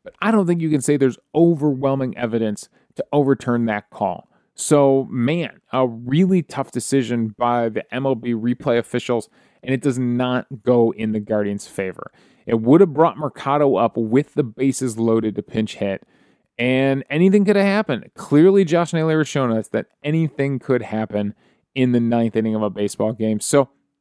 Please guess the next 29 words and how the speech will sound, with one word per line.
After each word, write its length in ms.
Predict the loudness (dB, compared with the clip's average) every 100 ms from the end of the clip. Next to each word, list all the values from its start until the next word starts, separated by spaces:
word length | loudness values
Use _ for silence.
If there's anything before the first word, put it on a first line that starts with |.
| _ _ _
you 120 | -8
thought 440 | -8 _ 2 2 0
the 80 | 0
Guardians 540 | 2 2 2 -2 -2
were 80 | 0
gonna 160 | 0
get 120 | 0 -2
a 80 |
chance 380 | -2 -4 -4 -2
to 80 | -4
load 280 | 0 0 0
the 60 |
bases 380 | -2 -2 -2 -4
up 140 | -4 -4
again 400 | -4 -2 -2 -8 _ _ _
and 220 | -6 -2
get 180 | 0 0 0
a 80 |
little 320 | -2 2 2 2
magic 420 | 0 -2 -4 -4
going. 380 | -4 -4 -6 -12 _ _ -6
And 100 | -4
unfortunately, 840 | 0 4 4 4 -2 -2 0 0
the 140 | 0
M 160 | -2 -2
L 60 | -2
B 160 | -2
replay 380 | -2 -4 0 -2
officials 600 | -2 -6 -4 -4 -4